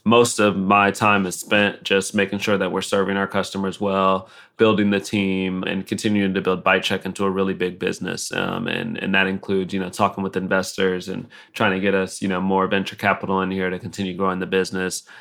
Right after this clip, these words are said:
uh, doing stuff on the product. But it all comes back to solving a really important problem for our customers, which our tagline is to make compliance suck less. And, and that's what we try to do with our product and, and the way we work with,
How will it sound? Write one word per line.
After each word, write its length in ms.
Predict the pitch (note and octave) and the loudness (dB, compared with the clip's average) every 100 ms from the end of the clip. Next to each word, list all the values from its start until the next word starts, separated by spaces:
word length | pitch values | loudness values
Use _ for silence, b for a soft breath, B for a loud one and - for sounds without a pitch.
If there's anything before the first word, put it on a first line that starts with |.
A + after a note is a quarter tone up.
| B - | B -6
uh, 60 | |
doing 280 | G2+ A2 G#2+ | 0 2 2
stuff 240 | - G2+ G2 | 2 0 0
on 80 | |
the 80 | F#2+ | -4
product. 440 | - F#2+ F#2+ F#2 - | 2 4 4 2 0
But 120 | G2+ | 4
it 40 | |
all 140 | A2 A2+ | 4 4
comes 220 | A2 G2 | 2 0
back 280 | G2+ F#2+ - | 2 2 0
to 220 | G2 F#2+ | -4 -4
solving 400 | - G2 G2 F#2 | 0 2 2 2
a 100 | F#2 | 0
really 260 | F#2 G2 F#2 | 0 0 0
important 400 | E2+ G2 - F#2 | 0 -2 -2 0
problem 280 | F#2+ F#2 | 0 0
for 140 | E2+ F2+ | -2 -2
our 80 | E2+ | 0
customers, 640 | G2+ F#2 F#2+ F2+ F2+ F#2 | -2 -2 -4 -2 -2 0
which 400 | F#2+ F2+ - B B B | 0 0 -4 B B B
our 180 | - G#2+ | 4 4
tagline 640 | G#2+ A2 G2+ G2 G2 G2 | 6 4 4 4 2 4
is 160 | F#2+ F2+ | 2 -2
to 360 | - G2 F#2+ F2 | -2 0 0 0
make 240 | G2+ G#2 | 2 0
compliance 580 | - G2 - G2+ G2+ G2+ | 0 -6 2 4 4 2
suck 300 | - G2+ F#2+ | 2 2 2
less. 400 | F#2+ G2+ A#2 - | 2 4 2 -4
And, 400 | - F#2+ F#2 F#2 | -4 -4 -2 -4
and 160 | F2+ F#2 | -2 0
that's 180 | G2 G2 | 2 0
what 100 | F#2 | -2
we 100 | G2 | -2
try 180 | G2 | -2
to 100 | F2+ | -2
do 220 | F2+ F#2+ F#2 | 0 2 2
with 160 | F2+ | 0
our 80 | F2+ | -4
product 480 | - F#2+ F#2 F2+ F2+ | 2 2 4 0 -4
and, 280 | F2+ F2 F2 | -8 -8 -8
and 140 | F#2+ | -6
the 60 | F#2 | -2
way 140 | F#2 | 0
we 160 | F#2 F2+ | 0 0
work 260 | F#2+ F#2 | -2 -2
with, 300 | F#2+ F#2 - | -2 -4 -6